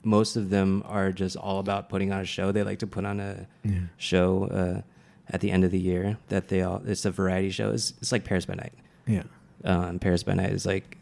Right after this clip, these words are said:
Speaker 1: a ubiquitous Vietnamese, uh, variety show that's got a lot of music and dancing. Um, and then, yeah, in, in high school, if you participated in V S A, you would try to do, you know, you, you put your hat in,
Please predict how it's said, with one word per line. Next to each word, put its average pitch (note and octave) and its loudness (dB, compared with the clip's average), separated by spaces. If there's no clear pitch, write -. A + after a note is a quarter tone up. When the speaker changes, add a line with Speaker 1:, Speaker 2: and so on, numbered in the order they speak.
Speaker 1:
a F#2 0
ubiquitous F#2 -2
Vietnamese, F#2+ -2
uh, F#2+ -4
variety F2+ 6
show F2+ 2
that's F2+ 0
got F#2 0
a F2+ 0
lot F2 0
of F2 -2
music F2 0
and F2+ 2
dancing. F2+ -6
Um, F2+ 2
and F#2+ 4
then, F#2+ 2
yeah, G2+ 2
in, F#2+ 2
in G2 -2
high F#2+ -2
school, F#2+ -2
if F#2+ -2
you F#2 -4
participated F#2 0
in F#2 0
V F2+ -2
S F2 -4
A, F#2 -2
you F#2+ -4
would G2 -8
try F#2 4
to F2+ 2
do, F2+ 4
you A2+ 4
know, F2+ 2
you, G2 0
you G#2 0
put A2 2
your G2 4
hat F#2+ 0
in, F#2 -2